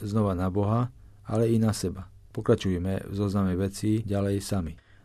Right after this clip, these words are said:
Napájam sa na to všetko preto, aby sa znova obnovil oblúk, ktorý hriech narušil. Z Boha sme vyšli a k Bohu smerujeme.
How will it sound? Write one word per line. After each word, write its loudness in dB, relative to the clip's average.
Napájam 6
sa 4
na 4
to 2
všetko 0
preto, 4
aby 2
sa -2
znova 2
obnovil 2
oblúk, 4
ktorý 2
hriech 2
narušil. 0
Z -4
Boha 6
sme -2
vyšli 2
a -4
k -8
Bohu 6
smerujeme. 0